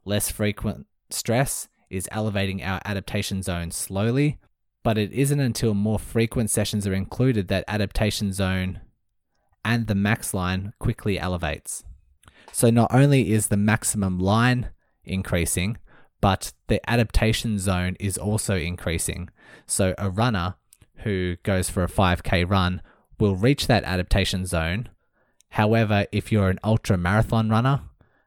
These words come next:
and you're doing hundred and fifty, two hundred Ks a week, you go for a five K run and it's not going into your adaptation zone. If anything, it's in that zone of minimal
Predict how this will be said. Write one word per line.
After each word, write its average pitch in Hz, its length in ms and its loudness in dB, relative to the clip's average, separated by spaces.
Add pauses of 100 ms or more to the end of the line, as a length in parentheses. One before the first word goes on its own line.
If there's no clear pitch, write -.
(220)
and 95 220 0
you're 95 100 2
doing 90 640 -2 (760)
hundred 104 320 -2
and 92 120 -8
fifty, 110 300 -2
two 104 240 2
hundred 95 380 -2
Ks 95 340 4
a 82 80 0
week, 95 420 0 (400)
you 151 160 6
go 160 160 10
for 107 140 2
a 95 40 2
five 92 280 0
K 90 160 -2
run 90 280 0
and 110 120 -4
it's - 140 -4
not - 180 0 (120)
going 104 460 4
into 107 320 -2
your 98 140 0
adaptation 98 640 -2
zone. 82 340 -2 (340)
If - 180 0
anything, 107 500 0
it's - 220 -6
in 104 200 0
that 92 240 0 (560)
zone 107 460 2
of 92 340 -4
minimal 107 560 2